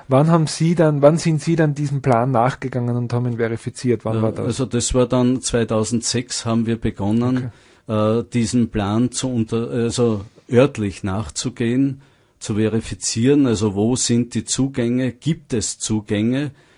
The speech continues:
Speaker 2: Gibt es Gänge? Wir haben dann Sondierungsbohrungen gemacht und sind auch,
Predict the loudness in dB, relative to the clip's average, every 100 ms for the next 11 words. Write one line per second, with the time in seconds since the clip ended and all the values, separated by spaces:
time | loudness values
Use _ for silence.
0 | _ -2 -2 0 -2 -2 2 4 4 4
1 | 4 2 2 2 0 -2 0 0 2 0
2 | 2 0 0 0 0 2 0 0 0 2
3 | 0 -4 -2 -2 2 2 2 2 0